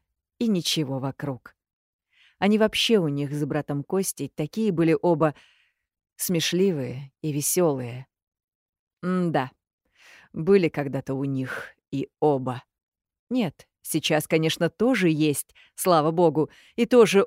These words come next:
оба — но теперь не такие весёлые, как тогда, и не совсем, чтобы только у них, и... в общем, всё сложно и неважно.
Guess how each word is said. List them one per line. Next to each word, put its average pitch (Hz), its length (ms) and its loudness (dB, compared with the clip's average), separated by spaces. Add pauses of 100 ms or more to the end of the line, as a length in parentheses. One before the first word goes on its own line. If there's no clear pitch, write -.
оба — 147 460 2 (500)
но 220 140 -2
теперь 214 400 0
не 180 180 0
такие 185 400 0
весёлые, 139 500 -2
как - 180 -8
тогда, 147 420 -2 (540)
и 233 100 2
не 226 160 2
совсем, 233 500 0
чтобы 202 320 -2
только 214 400 0
у 185 140 4
них, 196 520 0 (220)
и... 175 440 0 (680)
в 175 240 0
общем, 240 640 0 (400)
всё 170 260 0
сложно 185 680 -2 (260)
и 160 100 2
неважно. 127 640 -4